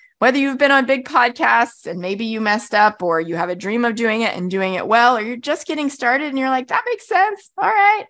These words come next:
I feel this. I'm gonna do some smaller shows." You can get an R O I no matter where you are in the journey. We have found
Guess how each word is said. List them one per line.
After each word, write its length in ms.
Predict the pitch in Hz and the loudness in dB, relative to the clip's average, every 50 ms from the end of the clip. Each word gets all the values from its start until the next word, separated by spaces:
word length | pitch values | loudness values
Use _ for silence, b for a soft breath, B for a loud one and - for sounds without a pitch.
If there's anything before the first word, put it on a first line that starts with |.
| _ | _
I 80 | - 359 | -10 -10
feel 260 | - 415 381 370 359 | -6 2 4 4 4
this. 320 | 392 392 381 392 381 - - | 4 2 0 -2 -2 -6 -8
I'm 140 | - 269 | -10 -10
gonna 160 | 349 381 381 277 | -8 -8 -8 -8
do 160 | 254 285 277 | -8 -10 -10
some 160 | - - 277 | -8 -8 -8
smaller 340 | - 302 262 247 240 240 247 | -4 0 0 2 2 0 0
shows." 440 | 247 - 240 214 214 220 240 247 b b b b b b b b b b _ _ _ _ _ _ _ _ _ _ _ _ _ _ _ _ _ _ _ _ _ - | 0 2 2 2 4 2 0 -2 b b b b b b b b b b _ _ _ _ _ _ _ _ _ _ _ _ _ _ _ _ _ _ _ _ _ -4
You 200 | 220 247 277 277 | -2 -2 -2 -2
can 180 | - 285 285 | 0 0 0
get 160 | 226 233 233 247 | 0 0 0 -2
an 80 | 240 | -2
R 260 | - - 196 196 190 | -2 -4 -4 -4 -4
O 100 | 190 190 | -4 -4
I 160 | 196 196 202 202 | -2 -2 -2 -2
no 80 | 185 | -2
matter 220 | 175 165 170 170 165 | -2 -2 -2 -2 -2
where 200 | 165 175 175 180 | -2 -2 -2 0
you 200 | 196 185 170 - | 0 -2 -2 -2
are 320 | - 147 156 160 151 151 | -2 0 0 0 -2 -2
in 200 | - - 165 156 | -4 -8 -8 -8
the 80 | 147 143 | -8 -10
journey. 440 | - 156 156 185 190 143 - - _ _ _ _ _ _ _ _ _ _ _ _ _ _ _ _ _ _ _ _ _ _ _ _ _ _ _ _ _ | -10 -8 -8 -8 -8 -8 -10 -14 _ _ _ _ _ _ _ _ _ _ _ _ _ _ _ _ _ _ _ _ _ _ _ _ _ _ _ _ _
We 280 | 180 180 214 214 233 | -8 -6 -2 -2 0
have 140 | 269 262 240 | 0 0 -2
found 540 | - - 202 185 190 202 214 214 220 220 | -2 -4 -2 0 0 0 0 0 -2 -2